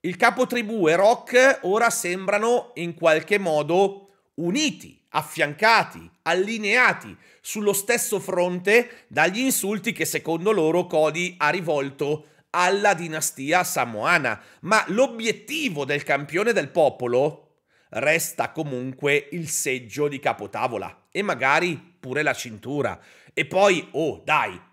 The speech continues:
non c'è altro da aggiungere, è Rock contro Roman. Hype per il teorico, per ora solo fantasioso, doppio match del capotribù, cento per cento.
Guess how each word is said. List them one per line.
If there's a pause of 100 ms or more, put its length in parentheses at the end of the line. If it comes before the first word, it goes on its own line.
non
c'è
altro
da
aggiungere,
è
Rock
contro
Roman. (340)
Hype (340)
per
il
teorico,
per
ora
solo
fantasioso, (240)
doppio
match
del
capotribù, (500)
cento
per
cento.